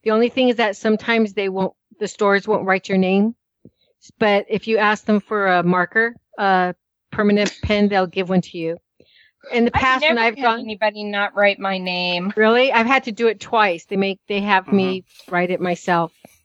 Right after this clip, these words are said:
Speaker 3: I told you the story about when I went, I was in the parks, um, and it was my brother's birthday, and so instead of just texting him, I wanted to text him a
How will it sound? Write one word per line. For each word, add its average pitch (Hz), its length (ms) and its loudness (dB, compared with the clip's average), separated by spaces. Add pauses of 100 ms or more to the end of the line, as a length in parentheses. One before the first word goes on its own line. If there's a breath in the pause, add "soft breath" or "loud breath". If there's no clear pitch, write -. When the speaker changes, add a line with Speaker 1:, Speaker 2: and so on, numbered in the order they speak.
(280)
Speaker 3:
I 185 80 -2
told 196 240 -4
you 220 60 -2
the 165 120 -4
story 165 260 -2
about 151 240 -2
when 151 100 -6
I 147 60 -4
went, 147 220 -4 (100)
I 147 80 -2
was 143 460 -6
in 151 100 -6
the 151 80 -6
parks, - 760 -4 (720)
um, 139 220 2
and 143 80 -2
it 151 40 2
was 147 180 -2
my 147 80 2
brother's 143 400 0
birthday, 156 500 2
and 135 240 -2
so 135 360 -2
instead 131 300 -4
of 135 80 -14
just - 220 -8
texting 151 360 -4
him, 143 120 -4
I 139 60 2
wanted 131 220 -4
to 131 80 -10
text - 360 -6
him 131 140 -4
a 127 240 -6